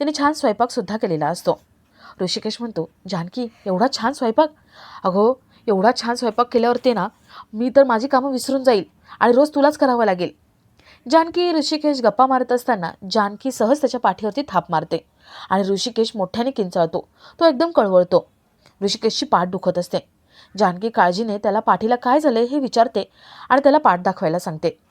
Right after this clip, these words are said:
ऋषिकेश पाठ दाखवतो. त्याच्या पाठीला वळ उमटलेले असतात. जानकी विचारते,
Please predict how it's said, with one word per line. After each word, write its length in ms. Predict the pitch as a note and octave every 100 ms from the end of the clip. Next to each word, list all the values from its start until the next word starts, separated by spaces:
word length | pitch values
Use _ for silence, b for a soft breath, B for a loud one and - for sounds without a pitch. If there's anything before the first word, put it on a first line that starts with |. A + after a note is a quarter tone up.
| _ - F#3+
ऋषिकेश 340 | F3+ - A#3+
पाठ 280 | - F3 F3+
दाखवतो. 460 | E3+ F3+ D#3+ D#3 _ _ B B B
त्याच्या 200 | G3+ A3
पाठीला 440 | F#3+ E3+ G#3+ G3 A3
वळ 180 | G#3 G3
उमटलेले 440 | G#3+ F3+ F#3 E3+
असतात. 320 | E3 F#3 - - _ _ -
जानकी 280 | F#3 E3 G3
विचारते, 420 | F#3+ A#3 G3